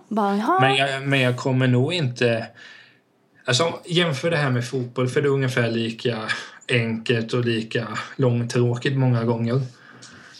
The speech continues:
Speaker 2: Fotboll har ett intresse och kan komma ihåg matcher jag såg för tre år sedan.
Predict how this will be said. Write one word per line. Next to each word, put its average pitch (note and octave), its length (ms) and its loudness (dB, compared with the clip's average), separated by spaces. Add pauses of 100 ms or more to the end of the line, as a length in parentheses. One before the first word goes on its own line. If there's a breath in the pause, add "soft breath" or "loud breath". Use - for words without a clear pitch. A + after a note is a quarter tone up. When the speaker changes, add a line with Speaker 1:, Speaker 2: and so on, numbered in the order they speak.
(460 loud breath)
Speaker 2:
Fotboll E3 420 2
har C#3 120 4
ett A#2+ 80 2
intresse A#2 480 4
och A2+ 180 -2 (180)
kan B2 200 2
komma A#2+ 220 4
ihåg A2+ 260 2
matcher A#2 320 0
jag A2 100 0
såg A2 260 -4
för A#2 100 0
tre A2+ 320 0
år A2+ 140 -4
sedan. A#2+ 280 0